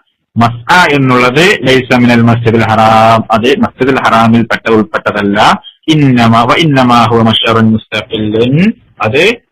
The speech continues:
മുസ്തഖിൽ, സ്വതന്ത്രമായിട്ടുള്ളൊരു, ഏ, മശ്അർ, ഏ, മതചിഹ്നമാണ്. വല്ലാഹു അഅലം എന്ന് പറഞ്ഞുകൊണ്ട് ഏഹ്, ഷെയ്ഖ് ഫൗസാൻ അദ്ദേഹത്തിന്റെ ഫത്വ അവസാനിപ്പിക്കുകയാണ്. അപ്പോ അത്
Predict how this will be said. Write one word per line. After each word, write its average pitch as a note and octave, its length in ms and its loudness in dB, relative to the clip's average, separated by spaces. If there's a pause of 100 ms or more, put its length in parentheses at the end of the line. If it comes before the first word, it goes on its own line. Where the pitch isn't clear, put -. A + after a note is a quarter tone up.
മുസ്തഖിൽ, C3+ 480 -4
സ്വതന്ത്രമായിട്ടുള്ളൊരു, B2+ 1300 0 (500)
ഏ, A2+ 360 2
മശ്അർ, B2 800 -2
ഏ, A2+ 260 4
മതചിഹ്നമാണ്. A2+ 1300 0 (140)
വല്ലാഹു A2 580 0
അഅലം A2 440 -2
എന്ന് G#2 160 -2
പറഞ്ഞുകൊണ്ട് G#2+ 800 -2 (560)
ഏഹ്, G#2+ 160 0
ഷെയ്ഖ് A#2+ 360 -2
ഫൗസാൻ A#2 360 0 (120)
അദ്ദേഹത്തിന്റെ A2+ 580 -2
ഫത്വ A#2 460 -4
അവസാനിപ്പിക്കുകയാണ്. G2 880 -4 (280)
അപ്പോ C#3 380 0 (320)
അത് C#3 360 2